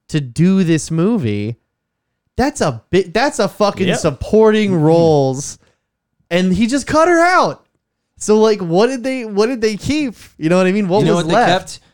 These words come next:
Speaker 3: Uh, they kept, uh,
Speaker 1: Screaming
Speaker 3: Thor,
Speaker 1: goats. <laughs>
Speaker 3: Thor talking to his axe and to, and to his hammer. That was
Speaker 1: Yeah.
Speaker 3: more important.
Speaker 2: Did you guys hear what
Speaker 1: Uh,
Speaker 2: Jeff Goldblum said about him being cut?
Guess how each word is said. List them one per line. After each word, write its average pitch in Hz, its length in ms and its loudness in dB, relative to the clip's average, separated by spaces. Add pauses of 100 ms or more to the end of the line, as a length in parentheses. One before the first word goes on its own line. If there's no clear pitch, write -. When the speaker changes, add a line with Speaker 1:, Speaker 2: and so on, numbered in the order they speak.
(140)
Speaker 3:
Uh, 131 240 -6
they 131 120 -6
kept, 135 420 -8
uh, 117 360 -2
Speaker 1:
Screaming 170 500 0
Speaker 3:
Thor, - 20 -2 (220)
Speaker 1:
goats. - 180 -12
<laughs> - 0 -
Speaker 3:
Thor 143 400 -2
talking 127 500 -8
to 113 200 -8
his 110 240 -10
axe 117 400 -6
and 110 220 -10
to, 104 320 -8
and 110 200 -8
to 113 120 -8
his 104 180 -10
hammer. 95 460 -12 (480)
That 139 200 0
was 143 100 4
Speaker 1:
Yeah. 131 180 0
Speaker 3:
more 170 200 -2
important. 123 600 -6 (360)
Speaker 2:
Did 160 120 -10
you 165 100 -4
guys 175 140 0
hear 131 100 -2
what 139 120 2
Speaker 1:
Uh, 131 80 0
Speaker 2:
Jeff 131 180 -2
Goldblum 107 420 -6
said 101 180 -8
about 101 280 -4
him 101 140 -10
being 90 220 -12
cut? 98 320 -10